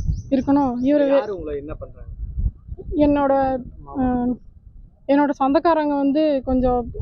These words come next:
Speaker 1: ஆ, பொலிட்டிக்கல், ஆ, பேக்ரவுண்டு இருக்கு, அதிகமா இருக்குது. அப்புறம் அடியாள் வச்சு கூட இவரை வந்து ஏதாவது பண்ணலாம். இதுக்காக நாங்க வந்து இவரோட, எங்க ரெ-, ரெண்டு பேரும் பாதுகாப்பாக, எங்களை சார்ந்திருக்கிறவங்க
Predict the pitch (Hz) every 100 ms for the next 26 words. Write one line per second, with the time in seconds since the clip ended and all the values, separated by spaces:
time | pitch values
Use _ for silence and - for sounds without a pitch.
0 | - 247 240 285 311 302 294 285 269 -
1 | - - 262 254 247 247 240 - 240 262
2 | 262 277 262 269 254 269 254 269 285 269
3 | 240 247 370 - - - - - 240 294
4 | 277 269 330 320 302 294 302 320 294 294
5 | 269 269 302 262 277 285 277 262 240 254
6 | 277 269 311 - - - - - 262 285
7 | 311 320 311 285 269 262 262 254 311 359
8 | 359 - - - - - - 285 294 277
9 | 294 277 277 269 277 254 262 285 320 311
10 | 269 277 285 269 277 311 330 269 262 254
11 | 240 - 269 311 302 277